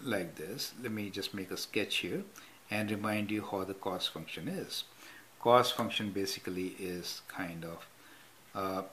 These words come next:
like this. Let me start from the positive side.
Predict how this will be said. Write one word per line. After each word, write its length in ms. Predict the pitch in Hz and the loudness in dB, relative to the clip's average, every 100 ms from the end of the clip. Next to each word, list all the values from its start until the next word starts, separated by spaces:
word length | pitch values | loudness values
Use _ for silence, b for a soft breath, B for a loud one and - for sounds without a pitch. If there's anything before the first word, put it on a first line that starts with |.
| - | 0
like 300 | 143 143 - | 4 4 4
this. 300 | - - 123 | -4 -4 0
Let 100 | 120 | 2
me 100 | 120 | 4
start 380 | - 107 98 - | 4 4 2 0
from 160 | 98 | -4
the 60 | 90 | -4
positive 500 | - 92 - 85 - | -4 -4 -4 -6 -4
side. 380 | - 85 92 | -2 0 -2